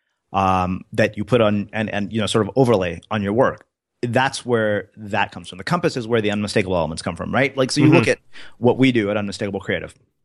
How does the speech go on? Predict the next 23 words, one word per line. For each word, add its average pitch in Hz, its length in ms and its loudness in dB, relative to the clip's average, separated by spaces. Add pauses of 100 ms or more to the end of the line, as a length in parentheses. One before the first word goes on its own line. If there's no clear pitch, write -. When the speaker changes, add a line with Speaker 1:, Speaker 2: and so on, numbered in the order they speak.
(140)
Speaker 1:
I 117 120 0
don't 135 200 0
look 143 160 2
at 127 100 2
what 110 120 0
other 104 160 0
podcasters 98 600 -2
are 98 80 -2
doing. 101 260 2
I 101 80 0
never 127 380 4
read 113 240 2
advice 98 360 2
on 98 140 -2
podcast 98 540 0
best 98 200 -2
practices. 98 640 -2 (400)
I 147 100 2
really 156 280 0
don't 143 160 -4
care, 143 220 0
'cause 101 180 -10
that's 120 400 -4